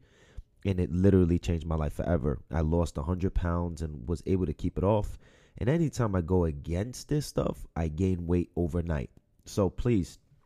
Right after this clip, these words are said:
stick around and share this with a friend that needs help with diet, okay? Because this is actually called the no diet diet. It's actually based on your genetics. And, you know, when you come across Pepsi commercials or,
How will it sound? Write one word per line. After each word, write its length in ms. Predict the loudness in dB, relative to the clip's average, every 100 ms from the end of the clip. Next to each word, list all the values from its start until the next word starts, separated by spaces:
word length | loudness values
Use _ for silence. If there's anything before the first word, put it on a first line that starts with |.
| -20 _ -10
stick 240 | -4 0
around 420 | 2 2 0 -2
and 180 | -4 -6
share 280 | -4 0 2
this 180 | 0 0
with 120 | -2
a 40 |
friend 520 | -2 -6 -2 -2 -2 -10 -16 -20 -18 -6
that 120 | -4
needs 260 | -2 -2 -2
help 300 | -4 -4 -2
with 220 | -4 -2
diet, 340 | -2 -2 -4 -10 -14
okay? 240 | -6 -2
Because 460 | -2 -2 -2 -4 -2
this 240 | -2 -2
is 100 | 0
actually 280 | -2 -2 -6
called 260 | -2 -4 -2
the 100 | -4
no 300 | -2 -2 -2
diet 420 | -2 -4 -4 -4
diet. 340 | -4 -2 -4 -12 -20 -20 -20 -20 -20 _
It's 160 | -6 -2
actually 400 | -4 -2 -2 -2
based 400 | 0 -2 -2 -2
on 100 | -4
your 120 | -4
genetics. 680 | -8 -6 -6 -6 -8 -14 -20 -20 _
And, 320 | -2 -2 -4 -8
you 120 | -4
know, 120 | -2
when 260 | -2 -4 -2
you 60 | -2
come 200 | -2 -4
across 560 | -4 -2 0 0 -4 0 6
Pepsi 400 | 6 6 -6 -8
commercials 840 | -6 -6 -4 -4 -4 -4 -4 -8 -6
or, 380 | -4 -2 -4